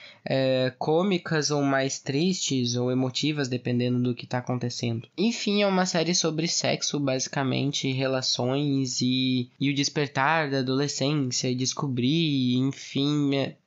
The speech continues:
perfeita. Ai, eu amo demais. E eu não podia deixar de falar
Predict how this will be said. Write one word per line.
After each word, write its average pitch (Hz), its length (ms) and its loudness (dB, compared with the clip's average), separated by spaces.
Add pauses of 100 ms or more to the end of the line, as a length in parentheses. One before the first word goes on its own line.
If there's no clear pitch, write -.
(120)
perfeita. 139 720 -2
Ai, 139 240 2
eu 131 160 2
amo 135 160 -2
demais. 139 840 0 (120)
E 147 100 2
eu 202 80 4
não 220 160 2
podia 185 300 2
deixar 180 320 2
de 151 120 0
falar 143 680 0